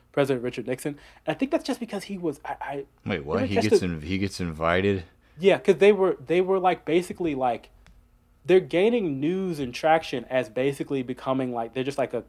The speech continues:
Speaker 1: a community organization.
Speaker 2: Okay, rebranding a little
Speaker 1: But
Speaker 2: bit.
Speaker 1: yeah, like,
Speaker 2: All
Speaker 1: they,
Speaker 2: right.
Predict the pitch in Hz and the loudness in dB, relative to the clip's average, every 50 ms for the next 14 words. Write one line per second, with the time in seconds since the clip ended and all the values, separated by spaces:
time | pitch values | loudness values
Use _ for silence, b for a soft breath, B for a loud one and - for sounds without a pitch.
0 | _ - 127 120 - 147 127 139 143 151 151 156 156 160 160 156 160 165 170 180 | _ -10 -10 -8 -6 -4 -2 0 0 2 2 4 6 6 6 4 2 -2 0 0
1 | 202 202 202 - - 123 104 - - _ _ _ _ _ - 101 98 - 78 73 | 2 2 2 0 -2 -8 -12 -14 -20 _ _ _ _ _ -6 -4 -4 -2 -2 -4
2 | 71 71 - - _ _ _ 92 101 110 98 90 104 98 90 85 76 73 76 73 | -4 -6 -8 -14 _ _ _ 2 2 2 4 4 2 2 2 2 0 -4 -6 -6
3 | 73 73 - - - 80 76 76 73 73 73 - 151 165 147 190 185 170 151 156 | -6 -8 -10 -8 -8 -6 -4 -4 -2 -4 -2 -2 -2 4 8 10 10 12 12 10
4 | 151 135 104 113 110 - 170 180 175 180 | 8 8 4 2 2 4 6 4 4 2